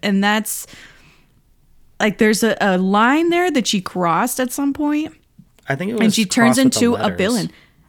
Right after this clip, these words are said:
Speaker 1: The
Speaker 2: Yeah.
Speaker 1: letters. So, <laughs> um, <laughs> that's the next episode, 'cause she, she hangs on to all the letters that he sends her.
Speaker 2: Yeah.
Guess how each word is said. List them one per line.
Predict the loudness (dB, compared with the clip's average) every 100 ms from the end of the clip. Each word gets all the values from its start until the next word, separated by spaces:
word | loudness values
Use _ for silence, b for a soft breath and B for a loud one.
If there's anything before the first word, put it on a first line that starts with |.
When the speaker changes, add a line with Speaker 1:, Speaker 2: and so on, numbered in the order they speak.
| -4
Speaker 1:
The | -2
Speaker 2:
Yeah. | 0 -4
Speaker 1:
letters. | -6 -4 -2 -2 -2 -2 -2 -2 -2 -2 -2 -4 -6
So, | -8 -4 -2 0 0 -2 -6 B B B B B B B B B B
<laughs> | -12 -10 -10 B B B B B 2
um, | 4 4 4 4 2
<laughs> | -2 -4 -12 -18 -16 -10 -10 -10 -12 -12 -18 _ _ _ _ _ _ _ B B B B
that's | -2 0
the | 0
next | 2 0 0
episode, | -2 0 0 0
'cause | 0 -2
she, | 0 2 2 -2 B B B B _ _ _ -20 _ -8
she | -2 2 4
hangs | 4 2 2
on | 2 0
to | 0
all | 0 0
the | 0
letters | 0 0 0 -2
that | -4 -4
he | -6
sends | -6 -4 -2 -2 -4
her. | -4 -4 -6 -8 -14
Speaker 2:
Yeah. | -14 -14 -14